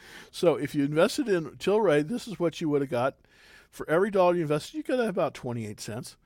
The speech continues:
And for Dollar Tree, you would have had about a hundred and seventy-five,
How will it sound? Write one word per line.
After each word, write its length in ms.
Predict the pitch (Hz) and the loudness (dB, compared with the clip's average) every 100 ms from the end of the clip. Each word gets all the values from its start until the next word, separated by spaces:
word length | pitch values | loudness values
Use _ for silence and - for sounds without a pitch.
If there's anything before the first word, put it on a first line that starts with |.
| _ _ _ _ - | _ _ _ _ -4
And 420 | 170 185 180 180 | 0 2 0 -2
for 460 | - 147 147 143 - | -6 -4 0 -2 -2
Dollar 380 | 165 196 269 | 4 4 4
Tree, 220 | 208 143 156 | 0 -4 -2
you 140 | 160 | 0
would 120 | 156 | 0
have 80 | 156 | -2
had 160 | 120 123 | -4 -2
about 200 | 147 175 | 0 2
a 40 | |
hundred 260 | 208 285 294 | 2 0 -2
and 140 | 269 | -4
seventy-five, 920 | - 254 269 294 - 302 359 330 - | -2 -2 0 -2 0 -2 -2 -4 -10